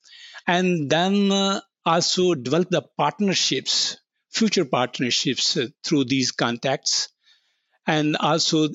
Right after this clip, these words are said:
it improved my communication skills, uh, for writing publications. I, I remember very much. So this is how it benefited. And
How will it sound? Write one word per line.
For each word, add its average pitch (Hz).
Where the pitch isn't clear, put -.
it 151
improved 143
my 131
communication 139
skills, 135
uh, 131
for 127
writing 127
publications. 135
I, 123
I 143
remember 120
very 123
much. 147
So 165
this 190
is 254
how 190
it 175
benefited. 139
And 208